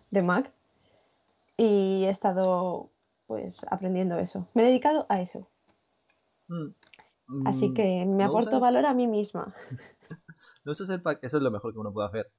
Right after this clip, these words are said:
Speaker 2: eh, recordar siempre. Aprender cosas para uno mismo es lo mejor que puedes hacer. Eh, ¿no usas en plan todo el paquete este rollo Office de, de Google? El...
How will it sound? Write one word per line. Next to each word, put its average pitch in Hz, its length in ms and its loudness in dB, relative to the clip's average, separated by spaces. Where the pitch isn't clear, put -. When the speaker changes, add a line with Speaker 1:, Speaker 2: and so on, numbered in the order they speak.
Speaker 2:
eh, 104 300 -6
recordar 113 420 -2
siempre. 107 380 -10
Aprender 120 400 -4
cosas 123 360 -4
para 113 160 -4
uno 117 160 -2
mismo 127 280 -6
es - 320 -12
lo 110 280 -8
mejor 113 220 -6
que 113 80 -4
puedes 110 200 -8
hacer. 101 260 -10
Eh, 117 420 -2
¿no 139 180 0
usas 208 300 -4
en 202 180 -4
plan 190 180 -4
todo 180 100 -2
el 170 60 -6
paquete 165 320 -4
este 160 200 -8
rollo 156 340 2
Office 151 360 -2
de, 135 880 -6
de 113 80 -6
Google? 151 380 -4
El... 113 1300 -8